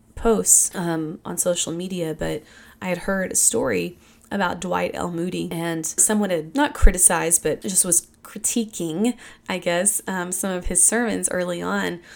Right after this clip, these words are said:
and just saying, you know, "You just, you're kinda missing something. I'm just not sensing, like, you're saying good stuff, but I'm just, you're just missing something." God began to show him that he needed a fresh revelation of,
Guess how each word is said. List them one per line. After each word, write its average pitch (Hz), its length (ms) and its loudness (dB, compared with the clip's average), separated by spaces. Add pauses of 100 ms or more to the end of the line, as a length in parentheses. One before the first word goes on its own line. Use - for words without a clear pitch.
(120)
and 202 100 -4
just - 180 4
saying, 190 200 -4
you 185 60 -6
know, 196 80 -4
"You 196 120 0
just, 214 300 0
you're - 80 -14
kinda 277 200 2
missing 254 400 4
something. 170 500 -2
I'm 185 100 -8
just - 200 0
not - 240 -6 (320)
sensing, 233 480 0
like, 180 220 -4
you're - 80 -4
saying 294 320 0
good 262 260 -2
stuff, - 440 2
but 190 100 -2
I'm 202 100 -2
just, 226 140 -4
you're 202 100 -2
just 185 160 -4
missing 202 380 0
something." - 500 -4
God 180 360 -2
began 180 240 -2
to 180 60 -6
show - 300 2
him 185 540 -2
that 196 160 0
he 196 160 0
needed 185 240 0
a 160 60 -2
fresh - 360 0
revelation 170 600 -2
of, 160 180 -6